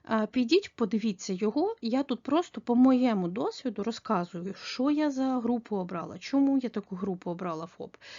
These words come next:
які кведи я обрала, який я банк обрала, чому я його обрала. Перероб, ос-термінал, все-все-все розказую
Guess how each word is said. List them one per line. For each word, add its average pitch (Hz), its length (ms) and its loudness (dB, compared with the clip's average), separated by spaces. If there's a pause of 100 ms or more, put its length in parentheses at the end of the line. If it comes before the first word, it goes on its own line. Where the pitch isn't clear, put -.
(200)
які 233 240 -2
кведи 254 420 2
я 180 220 0
обрала, 170 420 -6
який 294 420 0
я 320 100 4
банк 226 380 4
обрала, 180 320 -2
чому 285 360 10
я 220 120 2
його 190 240 -6
обрала. 180 400 -10 (540)
Перероб, 254 520 0
ос-термінал, 240 680 2
все-все-все 302 680 -6
розказую 233 800 -4